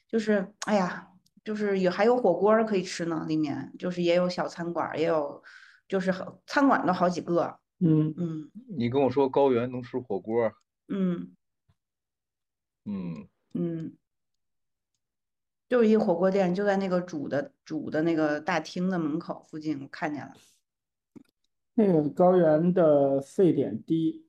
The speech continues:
Speaker 1: 嗯。
Speaker 2: 就是它可能会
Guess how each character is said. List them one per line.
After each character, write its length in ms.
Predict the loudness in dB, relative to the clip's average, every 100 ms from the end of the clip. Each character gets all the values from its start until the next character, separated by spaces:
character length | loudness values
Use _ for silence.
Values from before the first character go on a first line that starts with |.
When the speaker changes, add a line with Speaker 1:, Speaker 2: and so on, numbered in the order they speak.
| _
Speaker 1:
嗯。 360 | -4 -2 -2 -6 -18 -20 _ _ _ _ _ _ _ _ _
Speaker 2:
就 160 | 0
是 320 | 2 2 2 0
它 320 | 0 0 0
可 180 | 0 0
能 300 | 2 2 0
会 600 | 2 4 4 2 -2